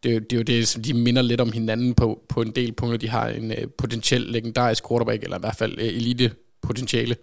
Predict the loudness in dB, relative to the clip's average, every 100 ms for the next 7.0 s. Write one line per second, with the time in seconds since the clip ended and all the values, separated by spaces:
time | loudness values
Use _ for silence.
0 | -12 -20 -20 -20 _ -2 0 0 0 0
1 | 2 0 0 -2 0 0 0 -2 2 2
2 | 2 -4 _ _ -8 -4 0 2 4 2
3 | 2 -2 0 -2 -2 -6 -6 _ _ _
4 | -20 -20 -20 -20 -2 4 6 4 2 0
5 | 2 4 4 2 2 0 2 2 0 -8
6 | _ _ -4 2 2 2 0 0 0